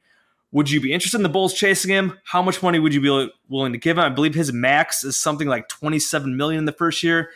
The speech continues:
Would you be willing to, like, the Bulls would have to clear com-, some cap space. Would you be willing to blow all the cap space on D'Angelo Russell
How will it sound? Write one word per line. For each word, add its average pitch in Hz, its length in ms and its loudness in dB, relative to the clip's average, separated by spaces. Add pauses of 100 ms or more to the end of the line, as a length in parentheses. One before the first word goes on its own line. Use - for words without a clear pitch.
(340)
Would 131 180 -4
you 196 240 0
be 170 160 -2
willing 185 300 0
to, 190 100 -6
like, 165 200 -4
the 135 60 -10
Bulls 156 280 -2
would 170 80 4
have 156 100 4
to 135 60 -8
clear 160 240 0
com-, 143 180 -2
some 143 300 -4
cap 147 240 0
space. 131 240 -4
Would 139 100 -4
you 202 80 -2
be 240 100 -4
willing 226 200 2
to 196 40 0
blow 170 380 0
all 170 220 2
the 165 100 -2
cap 156 280 2
space 135 280 -2
on 135 160 -2
D'Angelo 135 380 2
Russell 127 360 -2